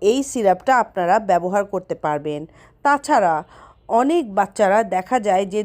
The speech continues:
ধুলাবালি দিয়ে খেলার পর চোখের ভিতর বালি অথবা ময়লা জাতীয় কোনো কিছু যাওয়ার পর চোখ চুলকায় অথবা এমনি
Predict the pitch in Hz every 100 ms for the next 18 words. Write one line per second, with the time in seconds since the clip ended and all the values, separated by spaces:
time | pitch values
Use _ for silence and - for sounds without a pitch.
0 | 180 185 226 254 262 277 285 262 240 202
1 | 208 233 202 208 214 220 208 285 - -
2 | _ - 262 - 330 262 240 202 220 190
3 | 190 190 240 214 - 202 190 226 196 175
4 | 185 220 226 226 254 262 262 190 196 202
5 | 214 269 202 185 180 208 220 196 208 -
6 | 214 208 - 190 170 185 190 - 196 196
7 | 285 233 175 - - - - - 240 269
8 | 285 330